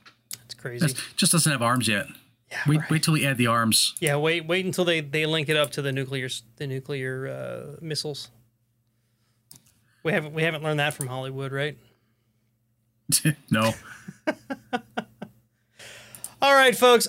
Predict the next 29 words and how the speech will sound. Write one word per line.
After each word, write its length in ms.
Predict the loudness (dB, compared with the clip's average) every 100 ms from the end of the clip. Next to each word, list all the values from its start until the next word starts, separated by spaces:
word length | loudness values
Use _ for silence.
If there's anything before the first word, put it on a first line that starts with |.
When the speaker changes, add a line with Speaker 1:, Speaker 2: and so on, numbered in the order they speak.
| 0
Speaker 1:
I 140 | 0
think 260 | 4 2 4
that's 240 | 4 6
it 240 | 4 2 0
for 200 | 4 4
tonight's 400 | 4 2 2 0
show. 680 | 2 4 6 8 8 4 -2
Thank 320 | -2 0 2
you 140 | 0
for 280 | 0 0 2
watching 420 | 2 2 0 -2
live 440 | 2 4 4 2 0
or 140 | -2
listening 600 | -2 -2 0 0 0 -2
or 220 | -4 -2
whatever 300 | 0 0 2 0
it 60 |
is 100 | -2
that 100 | -4
you're 120 | -8
doing 400 | -6 -6 -6 -8
to 240 | -8 -10 -10
consume 420 | -10 -8 -8 -8
the 60 | -10
show. 340 | -8 -8 -8
We 120 | -10
appreciate 520 | -10 -8 -8 -8 -8 -10
you 60 |
guys. 580 | -10 -8 -6 -8 -10